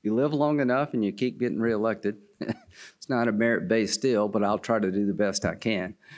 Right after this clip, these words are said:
I want to, uh, acknowledge Senator Grassley's tenure as chairman. I thought he did a very good job. Uh, the committee worked pretty well, had some bumps in the road. And let's just get right into it.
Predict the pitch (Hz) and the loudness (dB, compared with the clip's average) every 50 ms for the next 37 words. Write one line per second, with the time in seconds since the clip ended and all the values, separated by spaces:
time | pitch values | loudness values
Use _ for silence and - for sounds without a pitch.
0 | - - - - - - 120 127 131 135 139 117 - - - 131 120 113 107 107 | -20 -20 -12 -4 -2 0 2 4 4 2 2 0 0 0 0 2 2 2 2 2
1 | 104 101 98 98 98 95 85 92 101 101 113 113 117 120 120 110 104 85 - - | 2 2 2 2 2 0 0 0 0 0 0 0 0 2 2 0 0 -2 -2 -2
2 | - 123 113 107 98 90 - 101 107 110 113 110 - - - 107 101 95 92 - | 0 0 0 0 0 -2 0 0 0 2 2 0 -2 -2 0 0 0 0 -2 -2
3 | - 117 104 107 110 104 95 92 - - - 110 107 110 117 110 95 90 87 - | -2 0 0 0 2 0 0 -2 -2 -2 -2 0 0 0 0 -2 -2 -4 -4 -4
4 | 92 82 90 87 85 76 67 - - - 107 117 123 117 98 113 104 90 - 113 | -4 -4 -6 -6 -6 -8 -10 -10 -8 -4 -2 -2 -2 -2 -2 -4 -6 -4 -2 -2
5 | 120 123 143 147 147 147 143 - - - - - - _ _ - - 104 104 104 | 0 2 2 0 0 -2 -6 -10 -20 -20 -20 -20 -20 _ _ -8 -4 -2 0 0
6 | 98 101 98 - - 120 120 117 110 101 101 110 107 - - - 139 139 123 110 | 0 -2 -4 -4 -2 0 2 2 2 2 2 2 0 0 -2 0 0 2 2 4
7 | 120 131 131 131 123 117 117 101 90 - 101 92 87 104 85 87 82 - - 107 | 4 4 4 4 2 2 2 2 0 0 0 0 2 2 2 0 0 -2 -2 0
8 | 98 92 90 101 117 135 147 147 143 139 139 127 - - - _ _ - _ _ | 0 2 2 2 2 4 4 4 4 2 0 -2 -4 -10 -18 _ _ -20 _ _
9 | _ - 101 104 110 123 143 139 - - 151 135 - - - 135 107 - 104 110 | _ -8 -4 -2 0 2 2 0 0 0 0 0 0 0 0 0 0 0 0 0
10 | 110 113 110 110 104 101 101 101 101 95 90 - | 2 2 0 0 0 -2 -2 -2 -2 -2 -2 -4